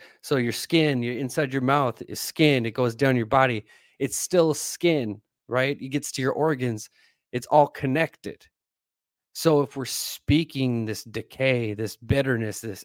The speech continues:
anger, and speaking out of anything but love, it will decay you. It will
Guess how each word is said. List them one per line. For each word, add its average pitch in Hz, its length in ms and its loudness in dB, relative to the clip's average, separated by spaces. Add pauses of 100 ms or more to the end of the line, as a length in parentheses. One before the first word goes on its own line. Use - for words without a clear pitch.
anger, 131 500 0
and 107 160 -6
speaking 143 420 -4
out 113 160 0
of 107 160 -8 (320)
anything 170 520 0 (480)
but 170 260 2
love, 131 500 -2 (1500)
it 147 160 2
will 127 480 -2 (280)
decay 151 360 2
you. - 400 -4 (1200)
It 139 180 0
will 147 480 2